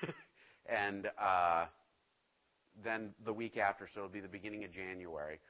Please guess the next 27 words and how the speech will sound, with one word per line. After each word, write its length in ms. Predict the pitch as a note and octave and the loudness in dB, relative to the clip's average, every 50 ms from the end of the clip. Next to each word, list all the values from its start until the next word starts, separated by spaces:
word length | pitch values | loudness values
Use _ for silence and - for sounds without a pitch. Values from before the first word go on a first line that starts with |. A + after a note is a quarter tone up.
| _ _ _ _ - | _ _ _ _ -12
we'll 140 | F#2+ F2 - | -12 -10 -8
finish 240 | G#2 G2 F#2 - - | -8 -8 -6 -4 -4
up 120 | F#2 - - - | -4 -6 -6 -8
Philippians. 460 | F2+ F2 F2 - - A1 A1+ D2 F2 G2+ | -8 -8 -8 -8 -12 -18 -18 -14 -10 -8
Everybody 260 | G2+ G2+ G#2+ G#2+ G#2 | -6 -4 -4 -2 0
got 220 | G#2 G#2+ A2 A2 | 2 0 0 2
that? 240 | - B2 B2 A#2+ - - _ _ _ _ _ _ _ _ _ _ _ _ _ _ _ _ _ _ _ _ _ _ - | 0 0 0 0 -2 -6 _ _ _ _ _ _ _ _ _ _ _ _ _ _ _ _ _ _ _ _ _ _ -16
It's 120 | G2 - | -12 -10
important. 500 | A2 G2+ F2 G2 G#2 G2+ D#2+ - C#2 B1+ - - | -8 -8 -6 -4 -2 -2 -2 -4 -8 -14 -18 -18
I'm 160 | E2 D#2+ E2 D#2 _ _ _ _ _ _ _ _ _ _ - | -18 -16 -18 -18 _ _ _ _ _ _ _ _ _ _ -20
just 140 | F#2 - G2+ | -20 -12 -12
making 200 | F#2 E2 - E2+ - | -10 -10 -10 -12 -10
sure. 220 | - E2+ B1+ - - _ _ _ _ _ _ _ _ _ - | -10 -10 -10 -10 -12 _ _ _ _ _ _ _ _ _ -2
Um, 380 | - G2+ G2 F#2 F2+ F2 E2+ E2 E2+ - _ _ _ _ _ _ _ _ _ _ _ _ _ _ _ _ _ _ _ - | 2 4 6 6 4 4 0 -6 -12 -16 _ _ _ _ _ _ _ _ _ _ _ _ _ _ _ _ _ _ _ -8
if 220 | C3 C3+ C3 - | -8 -8 -8 -8
you 180 | F3+ F#3 F3 D#3 | -8 -8 -8 -6
have 220 | D3 D3+ D3 C3+ | -2 -2 0 0
a 180 | C3 A#2 A2 G#2 - | 0 -2 -2 -4 -8
small 160 | C3+ C3+ C3+ | -8 -8 -8
child 300 | C3 - C#3 B2 B2 A#2+ A2+ | -4 -2 0 0 0 0 -4
who 60 | A2+ | -8
is 80 | G#2+ F#2+ | -10 -10
not 300 | G#2 G#2 G#2 G2+ G#2+ B2 - - | -8 -6 -4 -4 -4 -6 -6 -6
heading 260 | B2 A#2 B2 B2+ B2+ - | -6 -6 -4 -6 -8 -10
for 100 | C3+ B2+ | -10 -10
the 60 | B2 | -8
nursery, 460 | B2 B2 B2+ B2+ - D#3 D#3 E3+ F3 | -8 -8 -8 -8 -8 -8 -8 -8 -10